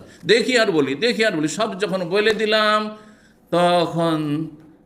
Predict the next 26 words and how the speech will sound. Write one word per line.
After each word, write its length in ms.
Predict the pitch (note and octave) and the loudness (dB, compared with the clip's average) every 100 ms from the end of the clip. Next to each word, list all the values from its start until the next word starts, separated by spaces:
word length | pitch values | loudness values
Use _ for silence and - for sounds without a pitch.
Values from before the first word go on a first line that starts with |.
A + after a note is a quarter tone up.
| _ | _
আর 120 | - | -6
কি 140 | A2 A#2 | -4 -2
করে 140 | G#2 | -2
মানবে? 680 | A2+ C3+ D3+ C#3+ G2+ - - - - - - - | 0 4 6 6 4 -2 -14 -20 -20 -20 -12 2
মেনে 160 | G3+ B3+ | 4 6
নেওয়া 180 | A#3 | 6
উচিত 200 | F#3 D#3+ | 4 4
ছিল 200 | D3 C3 | 2 2
তাদের, 300 | B2+ G#2+ F#2+ | 0 0 -4
কিন্তু 320 | G2 G3 F#3+ G3 | -4 -2 0 0
না, 500 | F3 G3+ G#3 G#3 F#3+ | 4 4 6 4 2
সারেন্ডার 480 | F3+ F#3 A3 A#3 | 4 2 4 2
করবো, 220 | B3 A#3 A#3 | 0 -2 -2
ছোট 240 | A#3 A#3 | -2 0
হয়ে 180 | A#3+ B3 | 2 2
যাব, 260 | B3+ C4 | 2 0
মানবো 640 | D#3 C#3+ D#3+ F#3+ A3 A#3 B3 | -2 -2 -2 0 0 -2 -4
না। 480 | A#3 G#3+ F#3 D3 G2 | -2 0 0 -2 -4
এই 60 | - | -6
জন্য 160 | D#3 E3+ | -8 -2
আজকালকার 500 | D3+ D3+ E3 D#3+ D3+ | -2 -2 -6 -2 -2
বহাস 360 | C3+ C#3+ E3 | 2 2 2
যারা 160 | C#3 C#3+ | 0 0
করে 180 | B2 B2+ | 0 -2
বেদাতিদের 480 | C3+ C#3+ D#3 C#3+ B2+ | 0 0 -2 -4 -6
সাথে, 440 | A2+ A#2 C3+ C#3+ | -8 -6 -4 -6